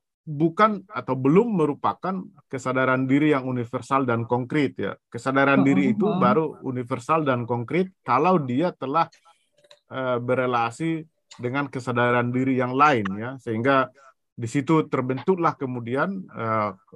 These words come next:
Speaker 1: komunitas atau, eh, persahabatan atau kontrak, gitu, ya. Itu, itu
Speaker 2: Hmm.
Speaker 1: jelas skema berpikir Hegelian yang mem-, eh, menjelaskan bahwa se-, yang,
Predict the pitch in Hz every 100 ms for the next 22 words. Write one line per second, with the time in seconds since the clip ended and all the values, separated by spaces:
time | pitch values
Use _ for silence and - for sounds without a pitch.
0 | - - 131 160 175 165 151 151 147 -
1 | 101 98 98 104 107 107 _ _ _ _
2 | - 110 107 98 113 127 110 120 139 143
3 | 143 135 131 104 113 - 131 139 131 131
4 | - 101 92 92 92 101 - 113 190 170
5 | - 147 214 135 131 175 185 180 - -
6 | 131 139 131 131 127 135 143 123 113 113
7 | 107 110 151 170 127 120 117 120 110 -
8 | _ _ _ _ _ - - 110 117 113
9 | 113 113 - _ _ _ _ _ 120 123
10 | 120 123 117 - 170 175 151 123 127 131
11 | 123 76 - 135 _ _ _ - 151 156
12 | 156